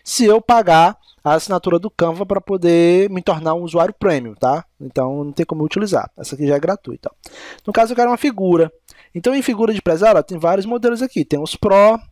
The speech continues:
tem os gratuitos, ó, tá vendo, ó? Bem legal aqui. Ó, esse aqui seria massa, né? Mas ele é Pro. Então, você tem que procurar as opções que são gratuitas, ok?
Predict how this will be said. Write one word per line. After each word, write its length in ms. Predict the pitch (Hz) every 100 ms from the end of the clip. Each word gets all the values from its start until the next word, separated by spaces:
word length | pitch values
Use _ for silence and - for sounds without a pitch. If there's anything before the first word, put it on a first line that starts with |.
| -
tem 120 | 139
os 100 | 127
gratuitos, 720 | 151 175 - 208 220 - 127
ó, 80 | 113
tá 120 | 131
vendo, 240 | 135 180
ó? 140 | 151 - _ _ _ _ _
Bem 160 | 131 147
legal 300 | - 196 202
aqui. 340 | 196 143 127 _ _ _ _ _ _ _ _ _ _ _ _ _
Ó, 80 | -
esse 160 | 123 139
aqui 140 | -
seria 280 | - 143 170
massa, 360 | 190 135 -
né? 80 | 135
Mas 180 | 127 127
ele 120 | 143
é 40 | 175
Pro. 440 | - 135 123 120 _ _ _ _ _ _ _ _ _ _ _ -
Então, 280 | - 156
você 100 | 151
tem 140 | 156 160
que 100 | 165 180 -
procurar 500 | 165 160 143 170 170
as 100 | 151
opções 360 | - 160 165
que 80 | -
são 200 | - 170
gratuitas, 760 | 180 202 - 147 131 - - 117
ok? 400 | 117 143 196